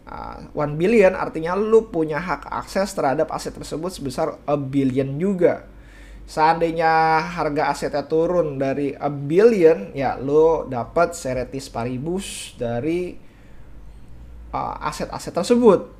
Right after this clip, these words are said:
Jadi lu mendapatkan diskon. Bayangin kalau asetnya didiskon lima puluh persen.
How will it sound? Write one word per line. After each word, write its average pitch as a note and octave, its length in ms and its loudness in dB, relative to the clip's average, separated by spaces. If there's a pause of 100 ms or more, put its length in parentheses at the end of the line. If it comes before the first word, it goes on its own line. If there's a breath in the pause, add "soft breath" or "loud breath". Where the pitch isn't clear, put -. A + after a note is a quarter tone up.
(140)
Jadi B2 160 -4
lu E3+ 80 -2
mendapatkan D3+ 480 -4 (240)
diskon. G3+ 480 0 (240)
Bayangin A3 480 0
kalau C#3 240 0
asetnya C#3+ 400 -4
didiskon C#3+ 480 -6
lima C3+ 160 -6
puluh C#3+ 240 -4
persen. D#3 400 -2